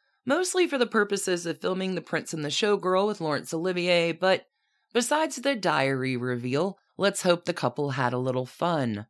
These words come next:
After their honeymoon and the filming, Arthur and Marilyn are back to Roxbury, Connecticut, in a home just a few miles away from Arthur Miller's first wife and his children.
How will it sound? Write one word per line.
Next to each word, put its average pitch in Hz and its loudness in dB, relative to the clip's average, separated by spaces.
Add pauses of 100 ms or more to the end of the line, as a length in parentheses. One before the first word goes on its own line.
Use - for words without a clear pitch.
(380)
After 139 6
their 214 2
honeymoon 151 0 (260)
and 143 2
the 202 0
filming, 123 0 (360)
Arthur 190 4
and 285 2
Marilyn 170 2
are 180 2
back 180 2
to 185 -2
Roxbury, 151 -2
Connecticut, 160 -2 (140)
in 143 -4
a 139 0
home 175 0
just 175 -4
a 180 -2
few 214 -2
miles 214 0
away 220 0 (280)
from 175 0
Arthur 156 0
Miller's 139 0
first - -2
wife 127 -2
and 127 -4
his 110 -8
children. 76 -10